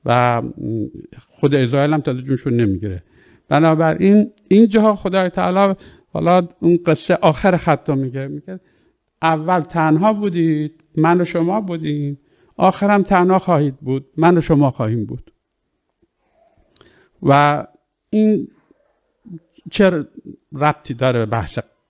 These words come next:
شب قدر و اینها؟ انشاءالله دنبال خواهیم کرد. اما مطلب بعدی که باز از قرآن کریم کمک می‌گیریم، و ما کان لنفس ان تموت الا باذن الله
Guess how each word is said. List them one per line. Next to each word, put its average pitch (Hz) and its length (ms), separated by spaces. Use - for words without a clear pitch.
شب 98 240
قدر 104 240
و 104 40
اینها؟ 113 340
انشاءالله 123 580
دنبال 123 340
خواهیم 95 280
کرد. 95 260
اما 226 220
مطلب 226 600
بعدی 175 380
که 185 160
باز 165 260
از 143 220
قرآن 135 340
کریم 127 520
کمک 135 400
می‌گیریم، 160 640
و 170 140
ما 226 260
کان 151 360
لنفس 131 680
ان 131 420
تموت 131 560
الا 120 480
باذن 117 540
الله 107 460